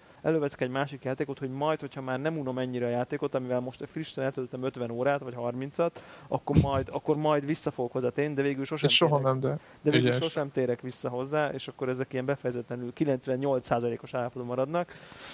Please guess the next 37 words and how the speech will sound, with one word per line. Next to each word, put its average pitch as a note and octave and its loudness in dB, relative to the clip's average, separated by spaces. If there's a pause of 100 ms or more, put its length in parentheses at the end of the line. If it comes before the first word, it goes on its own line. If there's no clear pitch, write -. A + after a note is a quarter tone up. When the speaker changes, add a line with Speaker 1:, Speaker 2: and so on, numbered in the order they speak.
(200)
Speaker 1:
Úgyhogy D3+ -4
nem E3+ 4
tudom, C#3+ 0
hogy, D3 2
nem D#3+ 0
tudom, C3 -2
mi C3+ -2
lesz B2+ 2
a F3+ 8
Speaker 2:
De, B2+ 0
Speaker 1:
Dragon, B2+ -4
Speaker 2:
de G3 8
Speaker 1:
Dragon G3 6
Speaker 2:
én, G3 8
én, G3 6
Speaker 1:
Quest-tel. F3 2
Speaker 2:
én F#3 8
úgy A#3 6
döntöttem D#3 4 (120)
tegnap, D3 6 (240)
vagy C3+ 4
valamelyik C#3 4
nap, C#3 4
ahogy C3+ 6
így C3 2 (100)
gondolkoztam, C3+ 6
mert B2 6
nem C3 4
tudom, A#2+ 4
hogy A#2 2
eszembe B2 4
jutott B2 4
megint B2+ 4
ugye B2+ 6
az B2+ 4
ember, B2+ 4
hogyha B2 4